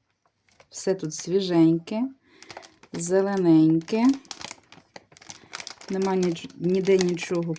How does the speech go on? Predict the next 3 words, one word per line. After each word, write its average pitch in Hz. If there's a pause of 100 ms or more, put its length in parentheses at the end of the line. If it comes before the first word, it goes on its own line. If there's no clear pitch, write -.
пропавшого, 226
погнившого, 214 (1080)
сухого. 165